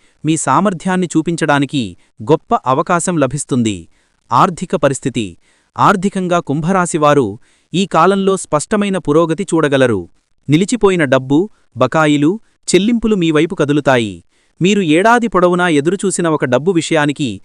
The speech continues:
ఇప్పుడు స్పష్టత కనిపిస్తుంది. పెట్టుబడుల విషయంలో ఒక మంచి అవకాశం వస్తుంది. అయితే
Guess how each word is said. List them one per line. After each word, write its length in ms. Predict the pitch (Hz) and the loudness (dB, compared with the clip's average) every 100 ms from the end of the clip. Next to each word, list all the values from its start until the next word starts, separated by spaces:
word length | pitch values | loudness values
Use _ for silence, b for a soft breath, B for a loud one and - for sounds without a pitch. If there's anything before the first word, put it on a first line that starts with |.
| _ _ | _ _
ఇప్పుడు 260 | 175 - 180 | -8 -2 -2
స్పష్టత 400 | - 147 - 196 | 0 -4 -2 -4
కనిపిస్తుంది. 640 | 170 147 131 - 127 113 90 - _ _ _ - | -2 -2 -4 -2 0 0 -4 -14 _ _ _ -2
పెట్టుబడుల 460 | 160 240 220 208 | 2 4 4 2
విషయంలో 440 | 160 139 170 151 170 | 0 0 0 2 2
ఒక 160 | 147 139 | 2 2
మంచి 320 | 127 165 208 127 | 0 0 -4 -2
అవకాశం 440 | 139 175 160 151 | -2 -2 -2 -2
వస్తుంది. 420 | 131 - 127 113 87 _ _ _ - | -4 -2 0 0 -4 _ _ _ 0
అయితే 280 | 160 170 | 2 4